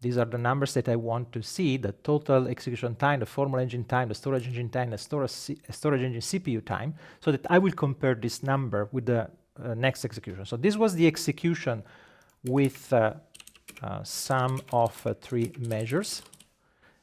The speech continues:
And then we're going to test this with a single measure that has a single filter with the three filters with the in statement. So let's, uh,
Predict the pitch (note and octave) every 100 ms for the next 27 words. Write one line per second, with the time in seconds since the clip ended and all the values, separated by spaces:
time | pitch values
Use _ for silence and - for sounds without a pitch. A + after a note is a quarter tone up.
0 | - A#2+ B2 F#3 F#3 D#3 B2+ C3+ C#3 -
1 | - - F3+ F3+ - A#2 G#2 - - C#3
2 | B2+ - F#3 G3 F3+ E3+ D#3 D#3 A2 A2
3 | - C#3 C3+ C3+ - E3 D#3+ D3+ - D3
4 | - G#2 A2+ A#2+ A#2+ C3+ - B2+ B2 A#2+
5 | C3 A#2+ - B2 - G2+ - - - _
6 | _ _ _ - - E3 A#2 A2 C#3 D3
7 | - D3 C#3